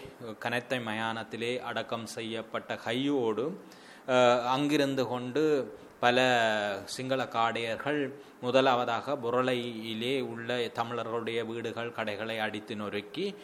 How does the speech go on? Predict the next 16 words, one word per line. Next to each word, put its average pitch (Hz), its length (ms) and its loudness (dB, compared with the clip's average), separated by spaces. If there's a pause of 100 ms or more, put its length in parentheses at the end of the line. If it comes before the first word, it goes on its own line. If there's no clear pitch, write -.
(260)
பின்பு 160 680 4
போர் 139 200 0
என்றால் 139 400 2
போர், 139 400 0
சமாதானம் 127 580 -2
என்றால் 123 260 0
சமாதானம் 117 640 -2
என்று, 127 640 0 (200)
அஹ், 123 160 0
ஜே 120 160 2
ஆர் 123 220 2
ஜெயவர்தனா, 120 580 -2 (420)
அஹ், 110 400 -2
த-, - 80 -8
அந்த 113 320 -4
வார்த்தை 120 640 2